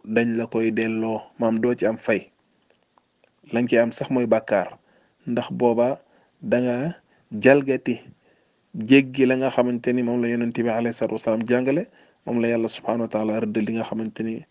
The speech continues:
moom mooy ci yoonam bi. Euh, Yonent bi alayhi salaatu wassalaam wax ci beneen xadis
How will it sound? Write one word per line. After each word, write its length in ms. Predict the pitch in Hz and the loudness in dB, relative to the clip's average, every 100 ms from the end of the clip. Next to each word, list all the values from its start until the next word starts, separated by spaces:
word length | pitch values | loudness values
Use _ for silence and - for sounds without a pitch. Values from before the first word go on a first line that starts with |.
| - | -6
moom 120 | 104 | -4
mooy 160 | 104 107 | -2 -4
ci 140 | - | -2
yoonam 320 | 110 107 110 | -2 0 -4
bi. 100 | 104 - - _ _ _ _ _ _ - - - - - - | -6 -12 -18 _ _ _ _ _ _ -20 -20 -20 -20 -18 4
Euh, 300 | 139 143 143 127 | 8 10 8 6
Yonent 180 | 180 180 | 2 4
bi 80 | 151 | 4
alayhi 160 | 147 139 | 4 2
salaatu 200 | 147 - | 0 -2
wassalaam 500 | 131 - 127 135 143 | -2 0 2 2 0
wax 180 | 117 - | -4 -6
ci 100 | - | -2
beneen 240 | 120 156 160 | 4 6 6
xadis 360 | 139 135 117 | 2 0 -2